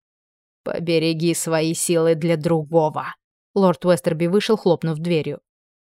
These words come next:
Анна выдохнула и прислонилась лбом к резному столбику, поддерживающему побитый молью пыльный балдахин. Как она ни старалась оставаться спокойной, слова отца задели её.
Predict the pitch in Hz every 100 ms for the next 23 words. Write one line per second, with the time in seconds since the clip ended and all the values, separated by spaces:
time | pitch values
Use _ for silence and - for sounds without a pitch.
0 | _ _ _ _ - 208 190 185 196 214
1 | 196 202 196 185 170 180 170 165 160 180
2 | 165 185 185 180 165 165 156 160 202 196
3 | 180 - - 196 190 240 220 214 214 202
4 | 208 190 190 160 160 165 165 156 151 -
5 | 151 151 147 151 156 160 - - - _
6 | _ _ - 180 165 160 160 156 - 170
7 | 165 160 170 - 165 160 - - 175 -
8 | 196 190 170 196 185 165 160 - 165 160
9 | 156 170 156 147 151 -